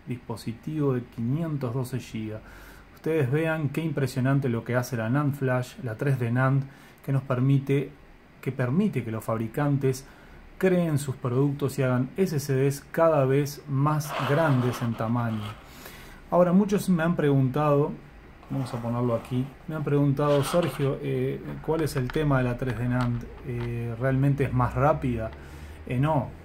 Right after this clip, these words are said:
eh, no es que sea más rápida, gente. Eh, la tres D nand en realidad lo que hace es permitir al, que se fabriquen discos de dos y cuatro teras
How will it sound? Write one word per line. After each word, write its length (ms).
eh, 260
no 180
es 120
que 160
sea 280
más 180
rápida, 640
gente. 460
Eh, 260
la 200
tres 220
D 120
nand 320
en 120
realidad 560
lo 160
que 160
hace 480
es 240
permitir 840
al, 260
que 120
se 220
fabriquen 840
discos 600
de 160
dos 420
y 60
cuatro 400
teras 500